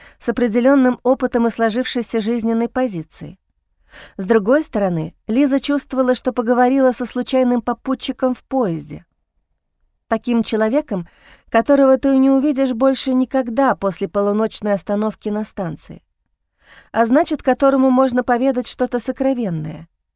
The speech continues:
личное. Эта анонимность и неопределенность волновали ее. Лиза чувствовала предвкушение чего-то нового.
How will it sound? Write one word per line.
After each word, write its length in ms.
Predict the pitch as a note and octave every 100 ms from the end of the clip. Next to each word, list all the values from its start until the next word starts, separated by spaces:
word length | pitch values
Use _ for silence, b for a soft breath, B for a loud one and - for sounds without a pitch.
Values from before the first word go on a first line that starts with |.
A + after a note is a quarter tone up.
| _
личное. 680 | B3 C#4+ C#4 - E3+ D#3+ - _ _ _ _ _ _ b b b
Эта 300 | A3+ A3+ A3+ -
анонимность 800 | G#3+ G#3+ A3 C4 B3 A3+ - -
и 80 |
неопределенность 1000 | G#3+ G#3+ G#3+ G3+ G#3 G#3 B3+ C#4+ B3 -
волновали 600 | A#3 A#3+ A#3+ A#3 C#4+ A3
ее. 340 | E3+ E3 D#3+ - _ _ _ _ _ b b b -
Лиза 420 | G#3+ B3+ A3+ A3+
чувствовала 580 | - B3 - A3+ A3 A3
предвкушение 800 | - G#3+ - A3 - B3 A#3 A3
чего-то 400 | A#3 A3+ A#3+ B3+
нового. 460 | C4 G#3+ D#3 E3